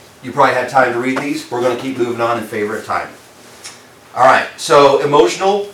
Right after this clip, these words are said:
and we're gonna talk about, continue with emotional. We're gonna talk about internalized. So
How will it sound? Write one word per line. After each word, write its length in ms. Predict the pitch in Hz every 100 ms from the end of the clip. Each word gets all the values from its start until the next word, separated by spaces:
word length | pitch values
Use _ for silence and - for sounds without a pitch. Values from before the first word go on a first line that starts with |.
| - -
and 180 | 127 135
we're 80 | 131
gonna 200 | 135 135
talk 260 | 156 151 165
about, 360 | 131 135 135
continue 340 | - 139 165 147
with 120 | 143
emotional. 360 | 131 135 139 131
We're 100 | 127
gonna 160 | 120
talk 240 | 135 131 127
about 380 | 123 117 117 - - - -
internalized. 920 | 127 123 - 175 156 113 95 - -
So 640 | - - 135 120 110 -